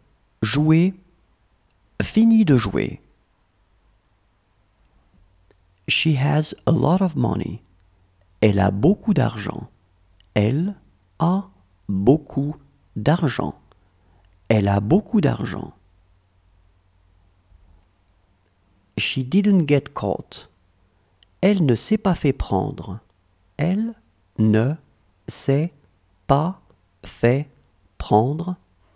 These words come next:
Elle ne s'est pas fait prendre. And for what? Et pourquoi? Et pour quoi ?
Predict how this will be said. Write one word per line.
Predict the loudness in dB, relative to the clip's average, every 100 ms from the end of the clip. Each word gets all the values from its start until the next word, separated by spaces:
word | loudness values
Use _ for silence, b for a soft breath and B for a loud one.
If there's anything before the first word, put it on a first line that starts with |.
| _ _ _ _ _ _
Elle | 4 4
ne | 4 2
s'est | 0 -2
pas | 0 -2
fait | 0 -2
prendre. | -2 -2 -4 -6 -14 -18 _ _ _ _ _ _ _ _ _ _ _ _ _ _ _ _ _ _ -20 _ _ _ _ _ _ _ _ _ _ _ _ _ _ _ _ _ _ _ _
And | 2 2
for | 2 0 4
what? | 2 2 -4 -20 -20 _ _ _ _ _ _ _ _ _ _
Et | -2 -2
pourquoi? | -2 -4 -4 -2 0 0 -6 _ _ _ _ _ _ _ _
Et | 2 2 0 -6 _ _ _ _ _ _ -2
pour | 0 0 -2 -8 -18 _ _ _
quoi ? | -2 2 2 0 -8